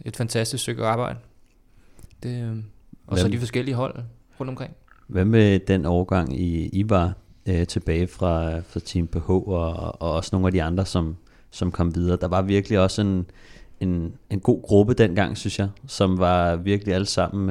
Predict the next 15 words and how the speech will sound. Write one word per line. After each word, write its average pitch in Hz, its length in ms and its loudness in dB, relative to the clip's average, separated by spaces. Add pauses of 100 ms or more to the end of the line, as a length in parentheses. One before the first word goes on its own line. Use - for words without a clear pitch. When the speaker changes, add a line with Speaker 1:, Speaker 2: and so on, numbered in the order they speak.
Speaker 2:
øh, 87 180 -2
nogle, 87 260 -2 (140)
nogle 92 220 -2
hårde 92 260 2
negle. 92 460 -2
Altså, 92 220 -2 (480)
og - 60 -10
jeg 98 80 -2
synes - 260 -2
måske 104 240 -2
lidt, 98 220 0
der 95 80 0
har 90 100 0
været 87 380 0
sådan, 90 140 -4